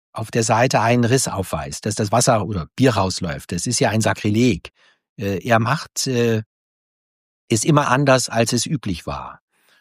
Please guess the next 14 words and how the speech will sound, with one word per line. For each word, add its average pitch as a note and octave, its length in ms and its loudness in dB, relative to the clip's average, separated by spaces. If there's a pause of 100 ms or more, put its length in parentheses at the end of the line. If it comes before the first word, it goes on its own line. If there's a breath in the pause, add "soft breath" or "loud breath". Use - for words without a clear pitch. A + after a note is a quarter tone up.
(140)
Und, - 360 0
äh, A2 180 4
das A#2 260 -2
ist, - 260 0
äh, A#2 240 0
auch B2 420 -2
ein, A#2 300 -2
ein A#2 160 0
ganz A2+ 300 2
wichtiger B2 360 0
Aspekt. - 640 -2
Äh, A2 280 -2
er, A#2 280 -6
er - 140 -10